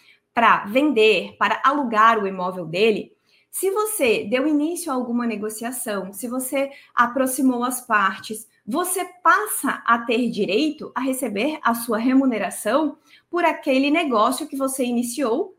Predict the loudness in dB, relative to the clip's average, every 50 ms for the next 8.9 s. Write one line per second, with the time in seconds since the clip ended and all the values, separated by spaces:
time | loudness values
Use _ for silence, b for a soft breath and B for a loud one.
0 | _ _ 2 4 6 6 6 4 2 0 0 0 -2 -2 -2 -2 0 0 -2 -4
1 | -2 -2 -4 -2 -4 -6 -4 -4 -4 -4 -6 _ _ -4 -2 0 0 -2 -2 -2
2 | -2 -2 -2 -2 -2 0 4 4 4 4 2 -4 -16 B B B B B B B
3 | B 2 4 4 4 6 4 4 4 2 2 0 -2 -2 0 0 2 0 0 0
4 | 4 4 4 4 4 2 0 0 -2 -4 -4 -4 -2 -2 0 -2 -4 -6 -8 _
5 | 0 2 2 2 2 0 -2 0 0 0 -2 -2 -2 -2 -2 -2 -2 -2 -2 -2
6 | -2 -2 0 0 0 0 0 0 -2 -2 -4 -8 -10 B B B B B B B
7 | B B -10 -4 -2 0 2 2 2 2 2 2 2 0 0 0 -2 -2 -4 -4
8 | -4 -4 -4 -2 -4 -4 -6 -6 -10 -12 -12 -8 -4 0 2 2 2